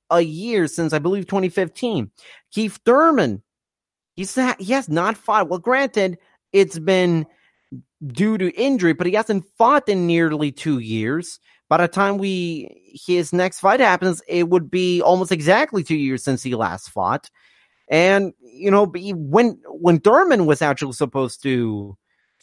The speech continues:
fight in May. Back, I think he got injured in March. They still didn't have an opponent for him. They still didn't have a fight for him. So really, this, they were playing it by the ear. They were, they were,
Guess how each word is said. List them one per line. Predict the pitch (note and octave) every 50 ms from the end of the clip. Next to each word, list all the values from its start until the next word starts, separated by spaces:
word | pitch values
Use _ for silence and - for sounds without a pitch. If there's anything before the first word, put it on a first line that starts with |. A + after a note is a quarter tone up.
| _ -
fight | F3 F3 E3+ D#3+ - _
in | - D3+ D3+ C#3+ C#3 C3+ C#3
May. | D#3+ G3+ B3+ C4+ B3 F#3+ D#3 D3 C#3
Back, | B2+ - F#3 F#3+ E3+ G#2 - F#2+
I | D3 D#3+ C#3+
think | - F#3 G#3 A#3+ A3+
he | A3+ G3
got | F3+ F#3 E3 D#3+ -
injured | F#3 F#3+ G3 F3+ F3+ F#3 E3+ -
in | C#3 E3+ D#3+ D3
March. | C3+ C3+ C3+ F3 A3+ B3+ A3 E3+ D#3+ - - _ _ _ _ -
They | A3+ D4
still | - - G4 F#4+
didn't | F#4 C#4+ C4 C4
have | A#3 A3+ B3 C4+ E4 F4+ D4 B3+
an | A#3 G3+
opponent | F#3 - - - D#3+ D3+ C#3+ B2 -
for | - C3 C3
him. | A#2 A2+
They | B2 G3+ B3
still | - - F4+ G4
didn't | G4+ F4+ D4 A#3+
have | B3 B3+ C4+ C#4
a | A#3+
fight | - - A#3+ D#4 F4+ -
for | - - B2 G#2 F#2
him. | D#2+ - - _ _ _ - - - - _
So | _ - A3 G#3+ G#3+ G#3+ G3 F3
really, | E3 F3 A#3 C4+ D#4 D#4+ C#4 A#3+ G#3 F#3+
this, | F3 G3+ A3+ A#3 - -
they | F#3 F#3+ A3+ A#3
were | B3+ C4+ G3
playing | - - - G3 A3 B3+ C#4 C4 A#3+
it | F#3+ C#3+
by | E3+ E3 E3 E3+
the | D#3 E3 D#3+ D#3 E3+ G#3 A#3+ B3
ear. | B3 B3 B3 B3 A#3+
They | G3 G3+ G3
were, | F#3+ F#3+ F#3 F3 E3 - _ _ _ _ _ _ _ _ -
they | G3 G#3 G#3
were, | G3+ G3+ G3 F#3+ E3+ C#3 E2+ -